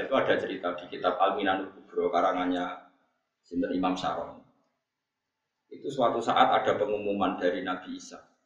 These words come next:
kila Nabi Musa. Siapa hari ini yang bisa sedekah kepada Allah, maka pasti masuk surga. Karena hari ini pintu surga dibuka.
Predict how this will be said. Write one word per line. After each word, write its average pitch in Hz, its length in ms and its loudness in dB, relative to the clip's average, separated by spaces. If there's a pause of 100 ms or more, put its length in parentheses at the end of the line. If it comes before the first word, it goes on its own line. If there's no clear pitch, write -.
(380)
kila 110 320 4
Nabi 90 320 0
Musa. - 240 -12 (960)
Siapa 110 640 4
hari 92 400 2
ini 104 240 0
yang 101 160 0
bisa 92 320 -2
sedekah - 640 2
kepada - 400 -2
Allah, - 400 -6 (480)
maka 123 400 2
pasti - 240 2
masuk 90 320 0
surga. 85 400 -2
Karena 113 240 4
hari 98 320 4
ini 117 160 2
pintu 104 400 -4
surga 107 480 2
dibuka. - 560 -10